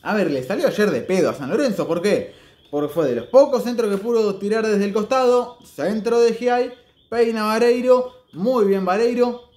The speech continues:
Lo de Vareiro, a ver, hay un dato que dice que San Lorenzo de los últimos veinticuatro goles que hizo, diecisiete fueron de Vareiro. A ver, esto te habla de dos cosas.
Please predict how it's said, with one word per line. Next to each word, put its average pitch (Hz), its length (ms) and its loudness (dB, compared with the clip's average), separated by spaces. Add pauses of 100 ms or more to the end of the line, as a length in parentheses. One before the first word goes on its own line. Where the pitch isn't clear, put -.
(420)
Lo 208 220 2
de 254 100 4
Vareiro, 269 720 0 (480)
a 180 100 -4
ver, 165 240 0
hay 247 140 -2
un 208 100 0
dato 233 320 2
que 165 120 -2
dice 196 260 0
que 151 80 -2
San 156 160 -8
Lorenzo 214 260 -2
de 170 80 0
los 160 80 -4
últimos 202 240 -2
veinticuatro 170 600 0
goles 208 240 0
que 180 100 -2
hizo, 220 280 -2
diecisiete 180 680 -6
fueron 208 240 -2
de 151 80 0
Vareiro. 147 560 0 (600)
A 190 60 2
ver, 180 160 4
esto 226 180 -2
te 220 100 -2
habla 240 240 2
de 180 80 0
dos 185 180 0
cosas. 117 360 -10